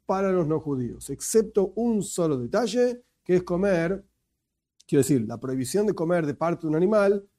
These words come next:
que fue sacado de ese animal mientras el animal estaba vivo. Esto está prohibido para judíos y para no judíos. Y es interesante que hay una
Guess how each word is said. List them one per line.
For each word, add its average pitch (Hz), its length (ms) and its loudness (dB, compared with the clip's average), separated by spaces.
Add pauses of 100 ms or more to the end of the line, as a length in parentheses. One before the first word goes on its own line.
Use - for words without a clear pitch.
que 143 140 -4
fue 175 160 -2
sacado 165 560 -2
de 165 80 0
ese 175 140 -4
animal 233 260 0
mientras 202 260 -2
el 175 60 -6
animal 175 240 0
estaba 156 300 -2
vivo. 131 360 -2
Esto 139 140 -10
está 147 120 -8
prohibido 156 380 0
para 139 200 -6
judíos 190 480 -2
y 202 60 -4
para 180 140 -2
no 180 80 -2
judíos. 151 520 2
Y 139 60 -8
es 147 120 -8
interesante 151 500 -4
que 196 80 -4
hay 196 120 4
una 185 280 2